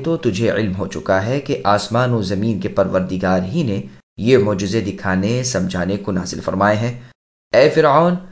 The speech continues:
میں تو سمجھ رہا ہوں کہ تو یقیناً برباد و ہلاک کیا گیا ہے۔ آخر فرعون نے پختہ ارادہ کر لیا کہ انہیں، یعنی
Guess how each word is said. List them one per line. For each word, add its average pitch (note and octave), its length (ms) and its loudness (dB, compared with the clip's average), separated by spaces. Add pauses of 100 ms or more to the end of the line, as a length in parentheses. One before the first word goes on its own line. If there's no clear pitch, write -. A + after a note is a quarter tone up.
(240)
میں A#2+ 280 4
تو F3+ 100 4
سمجھ D#3+ 300 2
رہا D3+ 280 4
ہوں F3+ 180 2
کہ E3 140 0
تو D3 120 0
یقیناً C#3 480 0
برباد G#2+ 460 2
و G2+ 140 0
ہلاک F2+ 300 -2
کیا G2 200 2
گیا G2+ 320 4
ہے۔ A2+ 180 -6 (580)
آخر D3 440 0
فرعون D3 460 2
نے C#3+ 200 0
پختہ B2+ 360 0
ارادہ F#2+ 460 4
کر A#2 100 -2
لیا A#2+ 360 0
کہ C#3+ 260 -4
انہیں، A2+ 340 -2
یعنی A2 340 -2